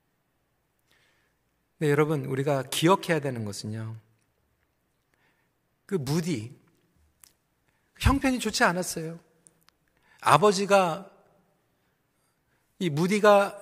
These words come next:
네 살 때 심장벽으로 갑자기 돌아가셨기 때문에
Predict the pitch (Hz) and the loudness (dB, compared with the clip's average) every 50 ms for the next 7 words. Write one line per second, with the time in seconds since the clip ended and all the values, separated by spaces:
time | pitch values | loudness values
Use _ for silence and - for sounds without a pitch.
0 | - - 143 135 151 185 180 - 226 220 214 - 156 127 117 123 127 143 - - | -18 -4 4 8 8 8 8 6 4 2 2 0 -2 -4 -4 -6 -10 -14 -8 -2
1 | - - 240 240 226 240 226 208 214 196 180 185 185 180 - - - - - - | 0 0 2 4 4 6 6 6 2 2 2 2 0 0 0 -2 -6 -8 -8 -8
2 | - - 233 226 208 226 196 - 175 180 185 185 180 165 190 165 - 170 - - | -2 2 2 2 2 0 -2 0 2 2 2 2 0 -2 -2 -4 -6 -6 -4 -2
3 | 165 151 160 165 180 180 165 151 160 180 190 | -2 -2 0 0 0 0 -2 -2 -4 -8 -12